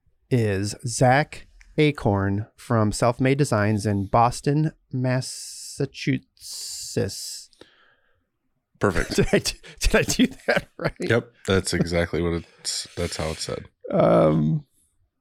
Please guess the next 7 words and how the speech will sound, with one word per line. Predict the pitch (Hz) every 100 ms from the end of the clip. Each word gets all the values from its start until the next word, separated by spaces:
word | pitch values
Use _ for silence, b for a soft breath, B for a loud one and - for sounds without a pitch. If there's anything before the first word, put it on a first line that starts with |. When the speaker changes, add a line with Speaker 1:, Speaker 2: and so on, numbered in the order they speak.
| _ -
Speaker 1:
let's | 196
go | - 262
with | 208
Boston, | 131 143 147 147 123
M | 110 117 110
A. | 101 90 90 _ _ _ _ _ _ _ _ _ _ _ b b b b b b _ _ _ _ _ _ -
Okay. | 131 123 117